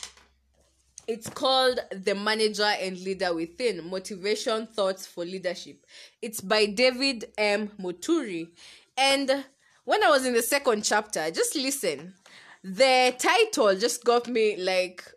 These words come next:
"Okay, okay." It's something that hit me, like, remembering what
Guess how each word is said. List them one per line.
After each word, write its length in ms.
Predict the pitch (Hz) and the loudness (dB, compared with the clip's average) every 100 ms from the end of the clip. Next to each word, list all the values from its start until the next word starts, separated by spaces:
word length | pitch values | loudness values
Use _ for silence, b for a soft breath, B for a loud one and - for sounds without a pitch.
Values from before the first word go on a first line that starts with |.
| - | 0
"Okay, 720 | 339 453 440 370 359 370 453 440 - 339 | 2 2 2 6 8 6 4 -2 -6 2
okay." 520 | 480 466 359 339 415 B B 285 | 2 4 4 4 2 B B -6
It's 140 | 320 | -2
something 300 | 415 381 381 | 0 0 0
that 140 | 277 254 | 0 0
hit 400 | - 349 349 - | 0 -4 -4 -6
me, 420 | 277 247 190 160 | -2 -2 -2 -2
like, 300 | 214 220 214 B B - | -2 -2 -6 B B -6
remembering 760 | 240 254 262 254 247 247 208 | -2 0 2 2 4 2 0
what 260 | 214 226 | 2 2